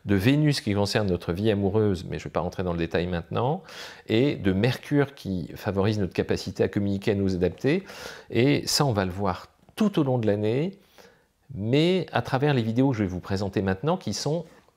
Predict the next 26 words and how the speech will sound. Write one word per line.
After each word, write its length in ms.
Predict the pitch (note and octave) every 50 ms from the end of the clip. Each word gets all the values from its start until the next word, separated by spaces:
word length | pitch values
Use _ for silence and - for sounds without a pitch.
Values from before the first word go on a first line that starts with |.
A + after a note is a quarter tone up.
| - - -
à 120 | - F#2+
chacun 340 | F#2+ - G#2+ F#2+ - - G#2+
son 160 | G#2 - G2+
signe. 400 | F#2+ - - - D2+ - - - A#2 - _ _ - - - - - _ -
Donc 180 | F2+ F#2+ F2
pour 120 | - G2+ F#2+
le 120 | F2+ F2
Bélier, 320 | F2 F#2 F#2 F#2 F#2+ F#2+
le 40 | F#2
Taureau, 200 | F#2 F#2+ D#2+ G2
le 80 | F#2+ E2+
Gémeaux, 220 | G2+ G2 A#2 B2+
pour 280 | - - - A2 - -
chacun, 600 | - - - E3+ D#3+ - D3+ C#3 C#3+ D#3+ G3 G#3 - - -
je 60 | F#2
vais 60 | F#2+
vous 100 | G2 G#2
présenter 380 | G2+ - A#2+ A2+ A#2 A2+ G#2+ -
une 100 | B2 A#2
vidéo 480 | G#2 G#2+ G#2+ G#2+ G#2 A2+ C3+ E3 G3+ G#3 - - - - - - - _ - _
complètement 520 | - - F#3+ C#3+ D#3+ D3+ D3+ D#3+ D3 C#3
dédiée 600 | C3 B2 B2+ A#2+ A2+ A2+ A2+ A#2+ C3 D3+ F3 - -
et 120 | - A2+ G#2+
dans 140 | A#2 A#2
le 60 | A2+ G#2
détail. 460 | G2 G2 G2 G2 - D2+ - -